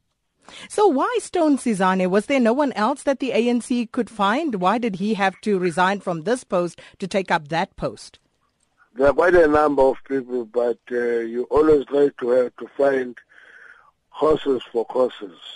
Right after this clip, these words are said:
Speaker 2: Uh, that's what we do when we deploy people.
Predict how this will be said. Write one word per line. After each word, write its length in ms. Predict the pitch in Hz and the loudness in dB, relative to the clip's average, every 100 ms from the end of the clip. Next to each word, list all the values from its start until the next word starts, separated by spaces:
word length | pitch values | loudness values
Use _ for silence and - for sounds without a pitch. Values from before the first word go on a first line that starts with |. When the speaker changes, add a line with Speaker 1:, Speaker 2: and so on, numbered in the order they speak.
| - _ _ _ _ _ _ - | -20 _ _ _ _ _ _ -6
Speaker 2:
Uh, 140 | 113 | -4
that's 240 | - 123 - | 0 0 2
what 200 | 131 127 | 0 2
we 100 | 123 110 | -2 -2
do 140 | 117 | -4
when 180 | 113 110 | -4 -6
we 100 | 104 | -12
deploy 360 | - 101 120 110 | -14 -10 -6 -6
people. 360 | - 107 - | -8 -18 -20